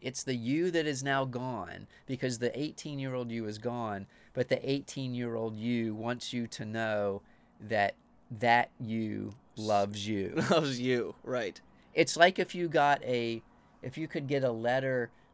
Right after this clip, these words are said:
Speaker 1: from a relative that passed away.
Speaker 2: Yeah.
Speaker 1: In a way.
Speaker 2: Mm-hmm.
Speaker 1: Right?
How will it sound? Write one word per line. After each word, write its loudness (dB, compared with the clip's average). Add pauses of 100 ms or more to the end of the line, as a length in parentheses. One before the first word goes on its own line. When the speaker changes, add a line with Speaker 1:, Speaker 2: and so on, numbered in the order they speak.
Speaker 1:
from -4
a 0
relative 0
that 2
passed 0
away. -2 (240)
Speaker 2:
Yeah. 0 (720)
Speaker 1:
In 2
a 2
way. 0 (220)
Speaker 2:
Mm-hmm. -2 (1700)
Speaker 1:
Right? 0